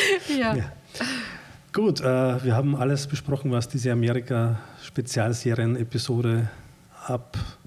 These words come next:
Speaker 1: Es wird sicher noch
Speaker 2: featuren
Speaker 1: mehr
Speaker 2: soll.
Speaker 1: geben.
Speaker 2: Es gibt sicher noch mehr, aber
Speaker 1: <laughs> Ja.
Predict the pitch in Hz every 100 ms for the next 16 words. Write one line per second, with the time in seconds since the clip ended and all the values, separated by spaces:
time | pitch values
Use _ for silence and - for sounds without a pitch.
0 | - - 185 233 233 196 180 170 170 175
1 | 156 160 - 220 147 240 156 147 131 131
2 | 123 143 131 123 123 127 151